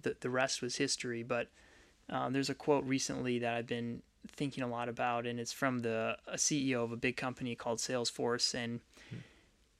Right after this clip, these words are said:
Speaker 1: he mentioned that people oftentimes overestimate what they can accomplish in a year, but underestimate what they can accomplish in ten.
Speaker 2: Mm, that's really good.
Speaker 1: <laughs> Yeah,
Speaker 2: Yeah.
Speaker 1: isn't it good?
Speaker 2: Yeah.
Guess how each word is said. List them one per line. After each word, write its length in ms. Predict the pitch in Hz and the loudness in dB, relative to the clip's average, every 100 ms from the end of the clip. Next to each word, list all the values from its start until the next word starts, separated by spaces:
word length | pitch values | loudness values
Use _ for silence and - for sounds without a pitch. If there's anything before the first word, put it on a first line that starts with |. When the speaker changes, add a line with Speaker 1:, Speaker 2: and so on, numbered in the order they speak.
| _ | _
Speaker 1:
he 140 | 180 | 2
mentioned 440 | 151 147 - 143 127 | 4 4 4 2 4
that 360 | 117 113 - | 4 4 -2
people 480 | - 156 151 139 135 - | -2 2 4 4 4 2
oftentimes 680 | 139 135 151 135 135 127 120 | 2 2 -2 0 0 0 2
overestimate 760 | 147 127 123 120 - 131 120 | 0 4 4 4 0 0 2
what 140 | 120 120 | 0 0
they 100 | 120 | -2
can 160 | 127 | -2
accomplish 480 | 120 - 123 131 - | -2 0 0 0 -2
in 80 | 127 | 0
a 40 | |
year, 400 | 120 120 123 151 151 | 2 4 4 4 4
but 140 | 120 - - | 0 2 0
underestimate 800 | 143 135 131 127 - 127 127 139 | 2 2 2 2 0 0 -2 -2
what 140 | 127 | -2
they 100 | 131 | -2
can 160 | 131 123 | -2 -6
accomplish 480 | - 123 - 139 143 | -2 -4 -2 -4 -4
in 100 | 143 | -2
ten. 360 | - 80 - - - | 0 0 -4 -14 -10
Speaker 2:
Mm, 240 | 117 113 107 104 - - | -6 -6 -8 -12 -18 -16
that's 180 | 110 - | -12 -6
really 220 | - - | -4 -4
good. 340 | - - - - | -4 0 4 4
Speaker 1:
<laughs> 120 | 202 | 2
Yeah, 180 | - 135 | 2 6
Speaker 2:
Yeah. 60 | 139 | 6
Speaker 1:
isn't 200 | 139 165 | 8 8
it 100 | 175 | 8
good? 320 | 147 165 196 - | 10 10 8 2
Speaker 2:
Yeah. 280 | 113 120 | 4 6